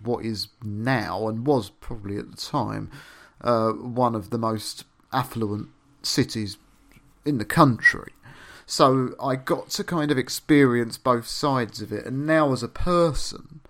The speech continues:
I've come to realise as I've got older, I'm half of each. <laughs> You know, I'm, I'm, I'm half kind of street urchin and half the, the sort of person who would invite you round for high tea.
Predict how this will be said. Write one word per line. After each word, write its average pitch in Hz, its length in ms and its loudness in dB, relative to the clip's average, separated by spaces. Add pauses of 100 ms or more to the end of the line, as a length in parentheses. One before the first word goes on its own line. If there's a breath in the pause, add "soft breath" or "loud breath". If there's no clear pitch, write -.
(800 soft breath)
I've 123 280 -2
come 139 300 2
to 120 140 -4
realise 110 640 4
as 110 120 -4
I've 110 180 -2
got - 180 -2
older, 123 400 -2
I'm 104 140 -6
half 120 500 -2
of 104 120 -6
each. - 500 -10 (140)
<laughs> - 260 -14 (160)
You 113 140 -6
know, 101 300 -4
I'm, 110 240 -6 (240)
I'm, 120 340 0
I'm 120 300 -2 (280)
half 131 640 2 (280)
kind 113 260 0
of 104 100 -6 (240)
street - 680 0
urchin 107 720 -2 (600 loud breath)
and 120 220 -2
half 113 720 -2 (840)
the, 113 300 -16
the 139 200 -4
sort 143 320 4
of 127 120 2
person 131 380 6
who 131 140 4
would 110 100 2
invite 113 460 0
you 113 100 -6
round 107 300 -4
for 110 80 -4
high 104 320 -2
tea. - 580 -6